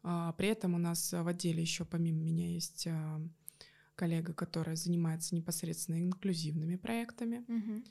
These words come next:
Speaker 1: а, и всей повесткой, связанной с инклюзией. И коллега, которая занимается, а,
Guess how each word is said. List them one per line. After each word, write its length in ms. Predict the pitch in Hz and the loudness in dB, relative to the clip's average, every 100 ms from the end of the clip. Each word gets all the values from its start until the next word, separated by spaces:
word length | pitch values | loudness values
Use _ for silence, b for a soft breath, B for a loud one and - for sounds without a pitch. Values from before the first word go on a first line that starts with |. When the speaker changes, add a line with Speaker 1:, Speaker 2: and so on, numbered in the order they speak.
| B B B B | B B B B
Speaker 1:
а, 340 | 196 190 185 180 | -2 0 0 0
и 140 | 180 180 | 0 2
всей 360 | - 196 180 175 | 2 4 2 0
повесткой, 540 | 180 170 175 - 175 | -2 -2 -2 -2 -4
связанной 460 | 175 180 170 165 170 | 0 0 0 0 0
с 120 | 165 | 0
инклюзией. 720 | 185 180 175 170 165 170 165 180 _ B B B B - | 0 0 0 -2 0 -2 -2 -4 _ B B B B 2
И 680 | 196 226 233 208 180 175 170 | 4 6 4 4 4 2 -2
коллега, 340 | 170 165 190 226 | -2 0 0 -2
которая 400 | 220 - 180 180 | -4 0 2 2
занимается, 880 | 180 175 170 170 170 - 175 170 165 B B B B - | 4 4 4 2 0 -2 -2 -2 -2 B B B B -6
а, 560 | 180 165 160 - - | -2 0 -2 -4 -6